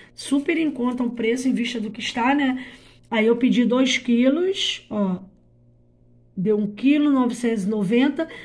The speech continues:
deu quarenta e cinco reais e setenta e cinco centavos. Eu separo aqui, tem um vídeo aí no canal mostrando como é que eu separo as minhas carnes pra guardar. Isso aqui eu separo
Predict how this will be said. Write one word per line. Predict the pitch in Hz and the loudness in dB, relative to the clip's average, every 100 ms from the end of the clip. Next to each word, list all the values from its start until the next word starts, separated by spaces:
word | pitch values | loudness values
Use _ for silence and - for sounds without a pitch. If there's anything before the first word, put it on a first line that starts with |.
| - | -12
deu | - 226 | 2 4
quarenta | 233 233 226 262 | 4 2 2 2
e | 285 | 0
cinco | - 262 262 | 0 -2 0
reais | 233 226 240 | -2 -2 -2
e | |
setenta | - 269 269 254 | -2 -4 -2 -2
e | 262 | -2
cinco | 262 254 | -2 -2
centavos. | - 285 214 196 | -2 -2 -2 -4
Eu | 220 | -6
separo | - 254 - 233 240 | -4 -4 0 2 2
aqui, | 240 269 285 - - - | 0 -2 -4 -8 -20 -6
tem | 247 233 | -2 -2
um | |
vídeo | 208 247 | -4 -2
aí | 247 | -2
no | 240 | -2
canal | 240 233 | -4 -4
mostrando | 240 240 240 | -6 -6 -6
como | 240 240 | -6 -6
é | |
que | 247 | -8
eu | |
separo | 254 269 247 233 | -4 -4 -2 -4
as | 226 | -4
minhas | 226 226 | -6 -6
carnes | - 220 | -6 -8
pra | - | -6
guardar. | 220 226 220 226 262 262 - - - | -4 -4 -4 -2 -2 -4 -14 -20 -12
Isso | 220 208 | -8 -4
aqui | 226 240 240 247 | -6 2 4 4
eu | 220 240 | 6 4
separo | - 269 - 214 220 247 285 | 4 -2 -2 -4 -2 -2 -4